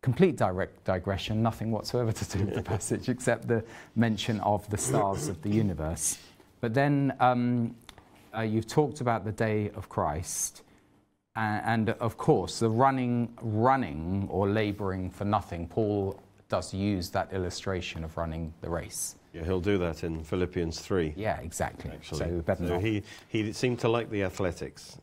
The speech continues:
Speaker 1: Yes,
Speaker 2: and, uh,
Speaker 1: yes.
Speaker 2: use that as an example of
Speaker 1: Yeah.
Speaker 2: how we should always be pressing forward
Speaker 1: Yeah.
Speaker 2: to know Christ more.
Speaker 1: Yeah.
Speaker 2: And, uh, and so it's, and it's labor as well.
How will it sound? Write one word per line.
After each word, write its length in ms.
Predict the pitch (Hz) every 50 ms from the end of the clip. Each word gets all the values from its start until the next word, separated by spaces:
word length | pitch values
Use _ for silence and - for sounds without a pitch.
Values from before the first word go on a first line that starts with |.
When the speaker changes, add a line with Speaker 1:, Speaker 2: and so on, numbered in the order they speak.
| _ -
Speaker 1:
Yes, 380 | 110 113 101 85 85 82 85
Speaker 2:
and, 80 | 90 85
uh, 180 | 82 80 80 76 -
Speaker 1:
yes. 340 | 98 - - - - - - - - - -
Speaker 2:
use 300 | 98 98 101 107 101 90
that 180 | - 87 - -
as 140 | 92 80 85
an 100 | 80 80
example 720 | 85 82 80 87 90 85 82 80 80 - - 69 69 - -
of 200 | - 71 76 - - -
Speaker 1:
Yeah. 180 | 113 98 85 -
Speaker 2:
how 100 | 85 87
we 200 | 85 87 85 80
should 200 | 76 - - 76 76 - - - - - - - -
always 320 | - 92 98 101 98 92 -
be 140 | - 87 82
pressing 420 | - - 98 87 - - 90 85
forward 480 | - - - 104 95 85 71 65 - - - -
Speaker 1:
Yeah. 180 | 95 107 107 - - - - _ _ _
Speaker 2:
to 140 | - - 92
know 240 | 87 90 92 90 90
Christ 440 | 87 - - 87 82 78 - - -
more. 320 | 87 85 80 76 67 64 78 - - _ -
Speaker 1:
Yeah. 280 | 71 - - - 76
Speaker 2:
And, 220 | 76 76 76 73 76
uh, 200 | 76 73 73 71 73 - - _ _ - - - - - - - - - - _ - - - -
and 220 | - 78 82 78
so 200 | - 104 101 101
it's, 180 | 95 95 - -
and 420 | - - 104 - - 113 113 117
it's 160 | 117 - - 123
labor 400 | 123 151 214 226 208 104 92 90
as 160 | 90 92 -
well. 300 | - 208 190 - 57